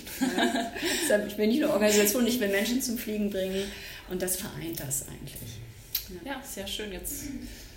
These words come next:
Speaker 1: kann ich auch dein, äh, dein Motto und ich glaub auch der, der Name von deinem <laughs> Unternehmen immer besser verstehen. Das passt echt super gut. Ähm, ein Thema, was, was wir ja ganz, äh, stark immer haben, ist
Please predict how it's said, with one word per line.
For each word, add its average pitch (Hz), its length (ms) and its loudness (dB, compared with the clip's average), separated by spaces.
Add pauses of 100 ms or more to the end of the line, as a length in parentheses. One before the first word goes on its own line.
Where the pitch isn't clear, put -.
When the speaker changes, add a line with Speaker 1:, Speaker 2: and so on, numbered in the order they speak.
(440)
Speaker 1:
kann 202 220 -8
ich 214 60 -8
auch 190 140 -8
dein, 190 300 -4
äh, 190 400 -6
dein 190 200 -4
Motto 262 500 2
und 220 100 -4
ich 220 100 -4
glaub 202 220 0
auch 208 120 -4
der, 202 280 2
der 185 160 0
Name 208 320 4
von 277 200 4
deinem 277 500 8 (200)
<laughs> 294 220 0
Unternehmen 240 480 2
immer 240 160 2
besser 254 280 2
verstehen. 214 460 -2
Das - 120 -2
passt 226 280 -4
echt - 280 0
super 233 240 -2
gut. 220 340 0 (420)
Ähm, 101 500 2 (540)
ein 226 180 6
Thema, 233 300 2
was, - 260 4
was 190 200 0
wir 180 80 0
ja 185 160 2
ganz, 180 440 2
äh, 185 380 -2
stark 180 440 0
immer 185 380 -6 (120)
haben, 185 300 0
ist - 360 0